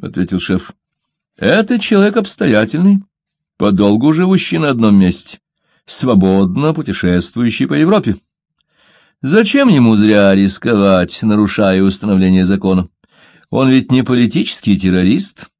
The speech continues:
не беглый каторжник, а маньяк.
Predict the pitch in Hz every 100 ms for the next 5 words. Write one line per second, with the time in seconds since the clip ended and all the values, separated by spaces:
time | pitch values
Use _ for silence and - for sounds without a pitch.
0 | _ _ _ _ - 95 90 151 160 101
1 | 98 107 135 170 180 196 - - 95 92
2 | 101 104 104 190 - - -